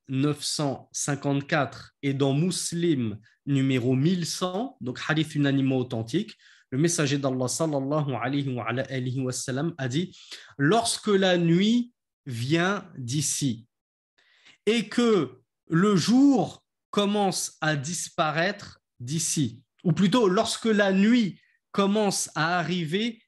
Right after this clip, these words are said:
d'ici et qu'elle disparaît d'ici, et que le soleil se couche, فقد أفطر الصائم. » Alors, je vais vous lire en arabe d'abord. « إذا أقبل الليل من هاهنا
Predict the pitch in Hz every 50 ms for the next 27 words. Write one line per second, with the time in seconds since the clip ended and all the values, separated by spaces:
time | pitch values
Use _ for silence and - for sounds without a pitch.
0 | _ _ - 139 120 131 180 196 190 - - - 185 139 - - - _ _ _
1 | _ _ _ _ _ _ - - _ _ _ - 190 196 190 196 - 220 208 196
2 | 170 147 127 - 220 220 - - - - - 196 190 185 175 220 233 254 247 -
3 | _ - 156 139 127 147 196 190 190 - - 165 127 101 110 - _ _ _ _
4 | _ _ - - - - - - - 208 233 226 - - 247 233 226 226 - -
5 | - - - 262 262 247 240 240 233 220 208 180 160 139 113 - - - - -
6 | - - 196 190 190 - - 220 233 262 262 - - - - - - _ _ _
7 | - - 202 202 196 202 - 226 214 180 185 170 - 190 185 - - - 175 160
8 | 160 175 185 180 - - - 147 135 113 123 117 113 113 113 117 110 120 131 123
9 | 131 131 139 135 117 117 120 120 123 120 120 139 147 147 131 120 110 123 156 185
10 | 180 - - - - - - 180 202 185 214 208 208 208 247 247 - 190 165 180
11 | 170 165 165 160 156 156 175 214 247 233 196 165 156 156 151 143 139 123 135 165
12 | 165 147 123 131 123 110 104 95